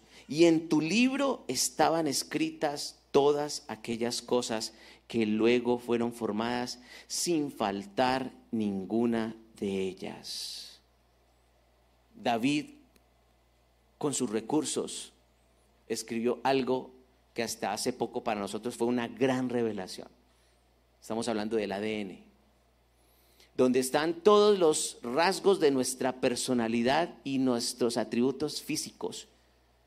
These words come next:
Antes de que fuésemos algo, estaba en un código genético. Francis Collins, que fue el director del,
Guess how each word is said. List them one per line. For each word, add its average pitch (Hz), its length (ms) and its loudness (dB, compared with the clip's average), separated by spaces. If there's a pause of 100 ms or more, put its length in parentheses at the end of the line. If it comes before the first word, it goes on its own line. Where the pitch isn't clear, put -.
(460)
Antes 180 440 0
de 151 120 0
que 117 140 -4
fuésemos 135 640 -4
algo, 127 480 -2 (720)
estaba 127 680 0 (180)
en 107 140 -4
un 110 100 -4
código 113 640 -2
genético. 101 580 -6 (3250)
Francis 139 400 0
Collins, 120 420 2
que 110 160 -2
fue 123 220 4
el 127 120 0
director 120 400 0
del, 123 340 -4